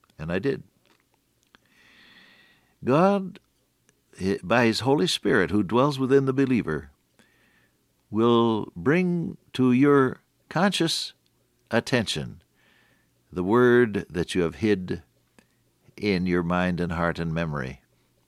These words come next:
That's why it's so important to do that. If you will say a verse with its reference over once a day for seven weeks, you will have the verse and it will have you. I can guarantee that.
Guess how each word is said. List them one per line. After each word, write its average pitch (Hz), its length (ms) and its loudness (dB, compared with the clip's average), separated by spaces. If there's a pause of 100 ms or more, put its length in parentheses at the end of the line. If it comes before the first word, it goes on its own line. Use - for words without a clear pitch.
(240)
That's - 160 -20
why 110 120 -2
it's 95 120 -4
so - 260 -4
important 67 400 -8
to 65 80 -10
do 65 140 -10
that. 58 240 -12 (760)
If 90 160 -6
you 170 140 8
will 170 120 6
say 151 280 6
a 131 80 6
verse 139 400 2
with 123 200 4
its 151 200 -2
reference 101 480 0
over 95 320 2
once 113 340 0
a 135 60 2
day 92 580 0 (1120)
for 90 600 0
seven 123 420 0
weeks, - 480 -2 (1500)
you 104 180 2
will 127 120 4
have 123 200 2
the 120 80 2
verse 95 340 2
and 73 160 -4
it 98 180 -2
will 87 140 0
have 82 300 -6
you. 65 320 -6 (720)
I 67 120 -14
can 76 120 -10
guarantee 107 440 -4
that. 64 240 -8